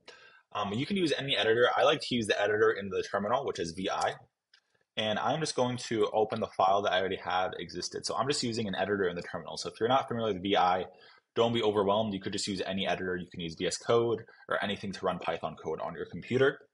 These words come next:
I'm just using this because we're already in the terminal. And I have this local code here.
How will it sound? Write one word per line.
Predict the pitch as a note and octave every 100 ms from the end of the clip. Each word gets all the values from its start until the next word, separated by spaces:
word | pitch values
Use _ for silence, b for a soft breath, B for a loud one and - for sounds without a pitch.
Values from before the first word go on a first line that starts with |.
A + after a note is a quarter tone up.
| _ b b b _ -
I'm | G#2+
just | G#2+
using | G#2 F#2+
this | F#2 G2+
because | - - E2+
we're | E2 E2+ F2
already | E2+ F2+ E2+
in |
the | E2
terminal. | - B2 B2+ B2+ - b b -
And | G#2+
I |
have | D3+ E3+ E3
this | B2+ B2 - - _ -
local | A2 A2 A2 A2
code | - A2 G#2+
here. | B2+ D#3+